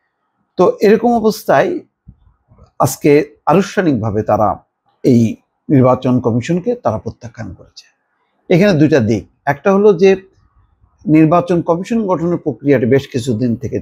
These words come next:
চলছে, যেটা সার্চ কমিটি করা, তারপরে রাষ্ট্রপতির কাছে দশ জনের নাম প্রস্তাব করা এবং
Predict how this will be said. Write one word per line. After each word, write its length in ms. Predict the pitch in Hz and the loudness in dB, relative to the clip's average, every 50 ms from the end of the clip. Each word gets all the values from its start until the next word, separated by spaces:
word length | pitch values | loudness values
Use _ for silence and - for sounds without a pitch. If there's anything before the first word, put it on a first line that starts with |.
| - | -6
চলছে, 320 | - 120 107 92 - - - - _ - | -6 -6 -6 -6 -8 -16 -20 -20 _ -6
যেটা 280 | - 117 110 - 113 107 | -4 -2 -2 -2 -4 -8
সার্চ 340 | - - 123 120 107 - | -6 -4 -4 -4 -4 -6
কমিটি 440 | - - 123 113 107 - - 123 123 - _ _ _ _ _ _ _ _ _ _ | -6 -4 -2 -2 -2 -2 -6 -8 -10 -12 _ _ _ _ _ _ _ _ _ _
করা, 300 | - 113 110 107 117 131 - _ _ _ _ _ _ _ _ _ _ _ _ _ _ _ _ _ _ _ _ _ | -4 -2 0 0 -2 -2 -4 _ _ _ _ _ _ _ _ _ _ _ _ _ _ _ _ _ _ _ _ _
তারপরে 400 | - 160 113 - 120 110 110 113 - _ _ _ _ _ _ _ _ - | -2 -2 0 0 0 -2 -2 -4 -6 _ _ _ _ _ _ _ _ -2
রাষ্ট্রপতির 600 | 135 131 117 - - 135 113 - 127 - - 104 | -2 -2 -2 -2 -4 -6 -4 -4 -6 -8 -8 -6
কাছে 240 | 92 117 113 110 123 | -6 -4 -4 -2 -2
দশ 240 | 113 98 113 110 101 | -2 0 0 0 -2
জনের 220 | 104 104 123 127 | -2 -4 -2 -2
নাম 440 | 123 113 113 113 110 110 - - - _ _ - - 220 226 - _ - - - - 131 - | 0 2 2 0 0 -2 -6 -10 -14 _ _ -16 -16 -16 -16 -16 _ -16 -16 -14 -14 -8 -8
প্রস্তাব 300 | 135 120 - - 120 117 - | -8 -8 -4 -6 -6 -6 -4
করা 140 | - 160 190 | -2 0 0
এবং 200 | 202 175 170 160 | 0 0 0 -2